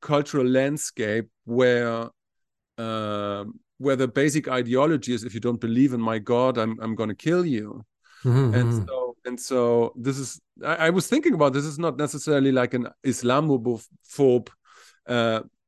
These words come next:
Speaker 1: you know, uh, perspective. It's more like a Islamo-realistic view, because that's what ha-, what has happened in the last twenty years or so. And so
Speaker 2: Yeah.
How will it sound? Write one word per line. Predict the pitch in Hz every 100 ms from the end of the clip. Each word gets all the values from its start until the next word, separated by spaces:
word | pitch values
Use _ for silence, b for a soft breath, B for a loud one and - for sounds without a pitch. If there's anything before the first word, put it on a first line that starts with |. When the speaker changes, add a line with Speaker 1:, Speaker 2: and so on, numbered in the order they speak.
| _ -
Speaker 1:
you | 143 123
know, | 110 104 107 117
uh, | 107
perspective. | 101 123 - 147 170 - 131 127
It's | 127 143
more | 135 127
like | 127 123 127
a | 120 110 - b -
Islamo-realistic | 127 135 131 135 127 123 123 120 165 - 139 -
view, | 117
because | 107 110 131 120 107
that's | 131 - - 120
what | 123 123
ha-, | 127 123
what | 127
has | 131 123
happened | 117 127 139 120 107
in | 107
the |
last | 104 107 107 104 - _ B B B B _
twenty | - 151 123
years | 123 147 151
or | 120 101
so. | - 104 104 -
And | 120 117
so | 123 127
Speaker 2:
Yeah. | 120 113